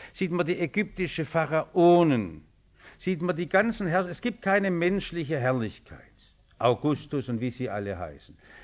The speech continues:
Der Mensch ist wie Gras und alle seine Schönheit wie des Grases Blume. Sie blüht kurz auf, das ist sehr schön, Menschenleben, aber es vergeht.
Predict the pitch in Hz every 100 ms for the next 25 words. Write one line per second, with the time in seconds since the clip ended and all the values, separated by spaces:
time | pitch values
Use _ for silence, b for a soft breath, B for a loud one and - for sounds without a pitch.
0 | B 143 151 220 220 - 165 151 139 -
1 | 131 151 196 220 - 156 143 151 156 151
2 | 139 127 - 143 156 156 143 127 120 120
3 | 120 - - 104 110 120 - 120 117 95
4 | - 110 240 254 220 190 - 185 302 262
5 | 170 143 147 160 156 - 302 269 185 123
6 | 127 110 110 104 117 131 127 - - 113
7 | 92 69